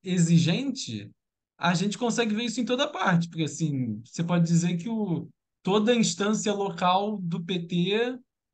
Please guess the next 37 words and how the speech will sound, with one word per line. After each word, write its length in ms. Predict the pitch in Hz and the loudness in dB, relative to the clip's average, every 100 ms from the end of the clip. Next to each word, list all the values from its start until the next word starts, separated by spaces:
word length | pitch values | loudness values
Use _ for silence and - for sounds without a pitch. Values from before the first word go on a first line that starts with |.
| _ | _
quando 300 | 175 185 185 | -2 2 4
ela 160 | 185 | 4
faz 360 | 170 185 185 180 | 4 2 2 0
uma 140 | 185 | -2
intervenção 880 | 185 170 165 165 180 170 170 175 196 196 | -4 -2 -2 -2 -2 -2 0 0 -2 -4
em 40 | |
um 60 | 180 | -4
determinado 540 | 175 170 170 175 165 | -2 2 2 4 2
lugar 380 | 170 160 156 190 | 0 0 0 0
e 60 | 180 | -4
tem 120 | 185 | -6
um 120 | 175 | -6
coletivo 720 | 170 180 170 - 170 202 190 | -4 -2 -2 0 -2 -2 -4
que 100 | 170 | -8
faz 400 | - 175 175 147 | -2 0 0 -2
isso 260 | 170 - 185 | -6 -6 -4
ou 60 | |
aquilo, 440 | 165 - 180 220 226 _ - - _ _ _ _ _ | -4 -4 -6 -6 -8 _ -20 -20 _ _ _ _ _
tá 420 | 214 202 220 226 - | 4 6 4 2 -10
tendo 420 | - 233 226 226 254 | -4 0 0 0 0
um, 480 | 262 269 262 220 - _ _ _ | -2 -2 -4 -6 -10 _ _ _
um 280 | 202 208 220 | 0 2 4
efeito 440 | 220 233 233 233 | 2 2 0 -2
folk, 680 | - 220 226 269 - 302 277 | -2 2 2 0 -10 -16 -18
sendo 440 | - - 214 214 214 | -16 -8 -2 0 -2
que 160 | 226 | -4
ela 260 | 202 202 226 | 0 2 0
tem 280 | 170 196 214 | -2 -6 -4
essa, 220 | 214 190 | -4 -2
ela 200 | 185 196 | -2 -2
é 40 | 185 | -4
totalmente, 720 | 170 240 - 220 196 220 214 | -4 -4 -2 -4 -4 -6 -4
né, 100 | 180 | 0
institucionalizada 1000 | 170 190 170 170 190 180 180 156 170 202 | 0 0 -8 -6 -4 -4 -2 0 0 -2
em 20 | |
escala 360 | 185 - 180 185 | -8 -4 -4 -4
nacional. 680 | 185 - 233 165 139 - | -6 -6 -4 -4 -4 -8